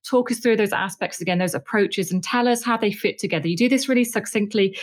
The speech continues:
in the course, but not all our listeners will have done the course already. So can you explain some of the synergies to us about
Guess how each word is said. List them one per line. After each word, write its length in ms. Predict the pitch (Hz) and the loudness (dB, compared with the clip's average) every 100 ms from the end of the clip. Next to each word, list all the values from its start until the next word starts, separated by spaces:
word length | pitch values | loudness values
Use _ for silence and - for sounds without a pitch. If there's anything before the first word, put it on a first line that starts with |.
| - - - | -12 -12 -4
in 120 | 196 | 0
the 80 | 185 | 0
course, 340 | 180 190 160 | 0 2 2
but 160 | - 190 | 2 4
not 140 | 240 | 4
all 160 | - 240 | 4 2
our 100 | 220 | 2
listeners 380 | 208 208 196 190 | 2 0 -4 -2
will 60 | |
have 100 | 185 | -2
done 220 | 196 185 | 0 -2
the 80 | 185 | -2
course 360 | 175 190 180 170 | -2 -2 0 -2
already. 500 | 175 170 175 160 143 | -2 0 0 0 -2
So 320 | - 185 180 180 - - - | -2 0 0 -2 -10 -10 2
can 140 | 247 | 4
you 100 | 285 | 6
explain 400 | 277 - 254 240 | 2 -2 0 0
some 140 | 240 | 2
of 80 | 247 | 0
the 40 | 240 | 0
synergies 520 | - 220 208 196 180 | 0 0 2 0 0
to 220 | 180 156 | 2 2
us 120 | 151 | 2
about 200 | - 180 | -2 -8